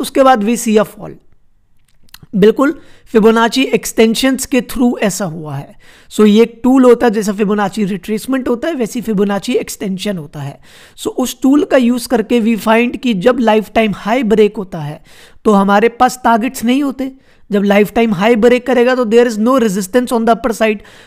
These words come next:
तो हम लोग कहाँ से पता लगाए कि रिवर्सल आ सकता है?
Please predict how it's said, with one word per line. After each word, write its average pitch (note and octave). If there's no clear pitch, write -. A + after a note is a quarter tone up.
तो C#4
हम A3+
लोग C#4+
कहाँ G#3+
से -
पता B3+
लगाए A3+
कि B3
रिवर्सल G#3+
आ A3
सकता F3+
है? D3